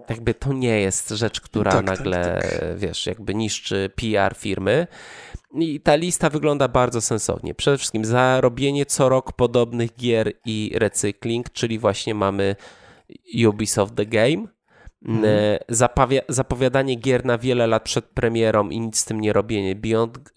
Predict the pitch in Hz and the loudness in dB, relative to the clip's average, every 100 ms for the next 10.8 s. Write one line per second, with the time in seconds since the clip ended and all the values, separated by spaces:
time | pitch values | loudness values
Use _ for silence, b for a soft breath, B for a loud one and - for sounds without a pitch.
0 | 131 117 117 113 110 104 110 110 104 110 | -12 -4 0 2 2 0 -4 -4 -8 -4
1 | 107 101 101 - - - - 110 104 98 | 2 2 2 -2 -4 -6 -2 -2 0 -4
2 | 101 104 117 175 196 - _ b b b | 0 2 2 2 -4 -12 _ b b b
3 | b b b - 110 104 95 - 117 123 | b b b -2 2 2 0 -2 0 0
4 | - 131 123 127 131 123 120 117 117 120 | 0 -2 0 0 0 0 2 2 2 0
5 | 120 - 110 113 113 - 113 113 117 110 | 0 -2 0 0 0 -2 -2 -2 0 0
6 | 104 - 101 117 113 101 - - 110 - | 0 -4 -8 -4 -2 -2 -4 -4 -4 -2
7 | 95 98 92 - 107 104 104 98 95 98 | -4 -4 -10 -4 -2 -2 -4 -2 -4 -4
8 | 101 - 95 107 104 107 131 175 - - | -6 -4 -4 -4 -4 -2 0 -2 -10 -20
9 | b b b b 127 131 107 101 101 101 | b b b b -2 0 0 2 0 -2
10 | - 113 127 120 113 113 - - | 2 4 4 2 2 2 2 -4